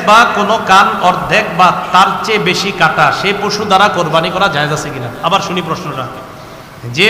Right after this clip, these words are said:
পশুর লেজ বা কোনো কান অর্ধেক বা তার চেয়ে বেশি কাটা, বলেন, লেজ বা কান, এই লেজ বা কান অর্ধেক কাটা বা তার চেয়ে বেশি কাটা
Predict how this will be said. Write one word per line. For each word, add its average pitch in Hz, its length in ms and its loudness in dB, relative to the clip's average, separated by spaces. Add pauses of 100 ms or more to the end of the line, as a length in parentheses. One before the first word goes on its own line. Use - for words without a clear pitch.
পশুর 220 320 -2 (180)
লেজ 202 260 4 (220)
বা 180 100 6 (260)
কোনো 185 220 0 (240)
কান 190 180 6 (400)
অর্ধেক 175 520 0 (300)
বা 175 120 6 (260)
তার 170 160 4 (200)
চেয়ে 208 260 2
বেশি 175 240 -2
কাটা, 135 220 0 (300)
বলেন, 180 200 2 (340)
লেজ 202 260 6 (200)
বা 202 120 8 (1400)
কান, 180 180 6 (760)
এই 175 60 4 (120)
লেজ 220 220 6 (180)
বা 240 100 8 (200)
কান 226 200 8 (360)
অর্ধেক 196 380 2 (160)
কাটা 208 280 4 (140)
বা 214 100 8 (140)
তার 190 140 6 (120)
চেয়ে 208 240 2
বেশি - 240 0
কাটা 156 240 2